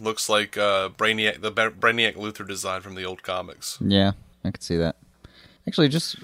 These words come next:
Speaker 2: flipping through it right now, it's, um, he's talking about the Batman. It didn't, it, he says it didn't win the Batman first appeared, but that was a long time ago.
Speaker 1: Mm-hmm. Mm-hmm.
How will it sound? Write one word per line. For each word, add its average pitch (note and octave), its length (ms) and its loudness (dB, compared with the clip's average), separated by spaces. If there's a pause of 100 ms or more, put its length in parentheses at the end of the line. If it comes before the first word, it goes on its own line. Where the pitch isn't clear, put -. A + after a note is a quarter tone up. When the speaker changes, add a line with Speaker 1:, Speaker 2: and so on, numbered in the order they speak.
Speaker 2:
flipping D3+ 340 2
through D3+ 220 4
it F2+ 80 4
right F#2 180 4
now, G2 220 2
it's, G2 260 -2
um, E2+ 540 2 (580)
he's A2 180 -2
talking B2 220 4
about G2+ 260 6
the F#2+ 60 -6
Batman. F2+ 380 2
It F#2+ 200 0
didn't, G#2+ 220 2
it, G2 100 0 (160)
he A#2 120 2
says G2+ 360 0
it F#2 200 2
didn't B2+ 180 4
win B2+ 120 6
the A2+ 60 4
Batman G#2 300 6
first - 300 -2
appeared, F2 400 0
but F2 140 0
that E2+ 120 2
was E2+ 100 -6
a F2+ 40 -2
long E2+ 240 0
time F#2 240 0
ago. D#2+ 240 -6 (220)
Speaker 1:
Mm-hmm. A#2+ 920 -8
Mm-hmm. G#2 300 -8